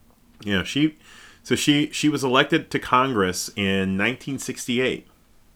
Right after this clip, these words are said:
um, and ultimately ran for president in nineteen seventy-two. Her run was not met with any optimism <laughs> from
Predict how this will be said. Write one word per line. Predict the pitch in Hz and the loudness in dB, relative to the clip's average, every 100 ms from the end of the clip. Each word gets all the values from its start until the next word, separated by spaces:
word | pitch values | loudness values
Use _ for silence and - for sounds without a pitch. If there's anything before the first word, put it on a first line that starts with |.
| _ _ _ _ _ _ _ - - - _ _ _ - - | _ _ _ _ _ _ _ -20 -20 -20 _ _ _ -20 0
um, | 104 98 98 95 95 95 92 _ - _ | 2 4 4 4 0 -2 -6 _ -20 _
and | 101 101 101 98 - | -2 0 2 0 0
ultimately | 113 - 90 104 | -2 -2 -4 -2
ran | 101 104 104 | 2 2 0
for | 101 | -2
president | - - 110 107 92 92 | -6 -2 0 0 -2 -2
in | |
nineteen | 92 95 - 107 | -2 -4 -4 -6
seventy-two. | 95 104 92 90 - 104 85 - _ _ _ _ | -2 -2 -2 -6 -2 -2 -2 -8 _ _ _ _
Her | - 131 | 2 2
run | 120 139 202 220 | 4 4 4 4
was | 139 104 | 2 0
not | 107 104 107 - | 0 2 2 0
met | 98 92 95 98 - | -2 0 2 0 -4
with | 90 90 87 - - _ _ | -4 -2 -4 -6 -20 _ _
any | 120 127 117 87 85 - _ _ _ _ 95 | 0 2 2 0 -2 -12 _ _ _ _ 0
optimism | 98 - 95 87 85 82 78 | 0 0 0 0 -2 -4 -8
<laughs> | - | -14
from | - - 127 - - 107 | -16 0 0 0 -10 -12